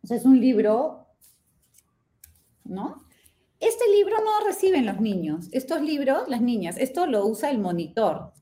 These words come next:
el, el, el do-, lo que vendría a ser el docente de este programa. Y yo acá claramente te puedo mostrar contenido, eh,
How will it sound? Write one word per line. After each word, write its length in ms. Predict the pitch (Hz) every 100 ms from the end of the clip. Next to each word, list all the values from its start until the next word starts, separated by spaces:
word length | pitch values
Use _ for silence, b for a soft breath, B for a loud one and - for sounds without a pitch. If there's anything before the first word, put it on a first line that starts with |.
| _ _
el, 240 | 190 180 - -
el, 160 | 180 170
el 160 | 220 214
do-, 200 | 196 -
lo 140 | 226 220
que 100 | 220
vendría 260 | 226 262
a 40 | 285
ser 180 | 285
el 80 | 294
docente 520 | 202 185 262 226 214
de 80 | 202
este 200 | 185 226
programa. 720 | - 165 165 180 170 120 - _ _ _ _ _ _ _ _
Y 140 | - 233
yo 80 | 262
acá 180 | 370
claramente 800 | 403 370 339 311 285 254 240 277 403
te 80 | 208
puedo 720 | 196 254 240 240 247 269 - _ _ -
mostrar 540 | 196 190 247 220 214
contenido, 680 | 247 214 190 214 214 240 -
eh, 120 | 220